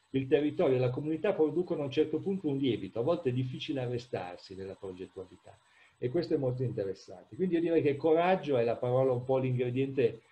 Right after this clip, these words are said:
particolare. Avreste potuto fare delle scelte diverse, molto più prudenti. Questa è una dimensione poi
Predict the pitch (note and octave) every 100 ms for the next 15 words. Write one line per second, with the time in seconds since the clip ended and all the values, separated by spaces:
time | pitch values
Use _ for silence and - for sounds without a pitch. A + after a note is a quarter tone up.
0 | _ _ B2+ A#2+ C3+ B2+ A#2 G2 G#2 A#2
1 | C3+ D3 C#3 C3+ D3 C#3+ B2+ C3+ C3 B2+
2 | B2 B2+ B2+ B2 B2 A#2 F#2+ E2 E2 -
3 | G2+ B2+ B2+ B2+ B2 B2 B2 A2 F#2+ E2
4 | - - - _ _ - C#3 - B2+ A#2
5 | G#2 G#2+ G#2+ - A2+ G2+ B2 C#3 A#2